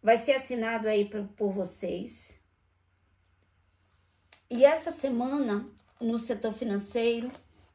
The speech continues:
você terá motivos pra comemorar. Você vai ter um gasto inesperado com alguém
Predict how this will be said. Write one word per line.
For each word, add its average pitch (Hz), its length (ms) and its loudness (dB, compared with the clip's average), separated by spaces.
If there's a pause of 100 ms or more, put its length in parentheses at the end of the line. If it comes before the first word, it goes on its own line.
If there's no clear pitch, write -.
você 214 300 -2
terá 220 560 0 (1400)
motivos 226 540 0
pra 208 260 -2
comemorar. 214 1200 -4 (4000)
Você 247 220 4
vai 339 180 6
ter 330 180 4
um 294 100 -2
gasto 247 320 2
inesperado 214 1000 -4 (600)
com 226 200 -4
alguém 214 760 0